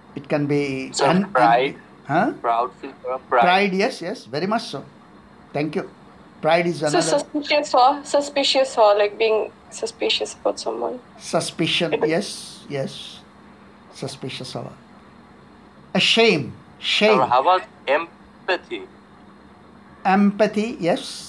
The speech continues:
Speaker 1: if it is an emotion, yes। Emotional empathy। If, uh, empathy
Speaker 2: Then
Speaker 1: সবসময়
Speaker 2: feeling
Speaker 1: ইমোশনাল
Speaker 2: guilty।
Speaker 1: হয় না। Uh, it can be, it can be। Shame is another one,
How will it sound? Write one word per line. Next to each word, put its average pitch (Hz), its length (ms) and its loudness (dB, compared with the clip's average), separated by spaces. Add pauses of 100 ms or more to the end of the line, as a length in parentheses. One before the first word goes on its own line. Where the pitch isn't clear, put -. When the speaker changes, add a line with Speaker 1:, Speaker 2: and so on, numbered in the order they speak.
(460)
Speaker 1:
if 175 140 -2
it 160 100 -2
is 165 120 -4
an 170 120 0
emotion, 160 320 0 (720)
yes। 160 140 -2 (1300)
Emotional 180 480 4
empathy। 135 340 -8 (200)
If, 139 140 -10
uh, - 540 -12
empathy 196 240 0
Speaker 2:
Then 185 100 2
Speaker 1:
সবসময় 175 120 -2
Speaker 2:
feeling 190 240 2
Speaker 1:
ইমোশনাল 170 360 2
Speaker 2:
guilty। 139 100 2
Speaker 1:
হয় 147 180 2
না। 113 40 -6 (680)
Uh, - 280 -8
it - 140 -20
can 127 200 -6
be, - 60 -16 (460)
it - 160 -18
can 120 200 -6
be। - 60 -18 (680)
Shame 214 320 4
is 190 60 2 (100)
another 175 240 2 (100)
one, 147 80 0